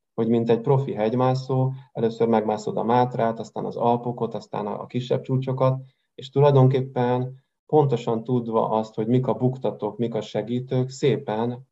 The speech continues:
föl tudsz menni a hegyre. És amikor a hegyen vagy,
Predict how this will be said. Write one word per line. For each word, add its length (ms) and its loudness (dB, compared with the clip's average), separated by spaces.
föl 180 4
tudsz 240 -10
menni 240 -4
a 60 -4
hegyre. 400 -6
És 160 -12
amikor 280 -2
a 40 0
hegyen 460 2
vagy, 260 2